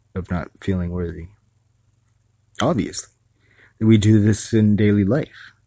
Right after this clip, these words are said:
you know? We do this in our relationships. And so it's, it's some-, if it's something you can empathize with,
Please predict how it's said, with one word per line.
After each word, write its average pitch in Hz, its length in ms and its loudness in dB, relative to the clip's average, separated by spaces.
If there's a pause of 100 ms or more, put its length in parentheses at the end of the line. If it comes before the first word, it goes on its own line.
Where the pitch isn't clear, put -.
(680)
you 98 100 -4
know? 107 220 -2 (560)
We 95 140 -4
do - 200 2
this 101 200 0
in 113 80 2
our 98 100 2
relationships. - 760 -6 (1700)
And 95 260 -2
so 98 280 0
it's, - 260 -2
it's 98 300 0
some-, 113 180 0
if 104 140 -2
it's 104 120 2
something 131 260 2
you 123 80 0
can 113 120 -2
empathize 95 720 -4
with, - 280 -16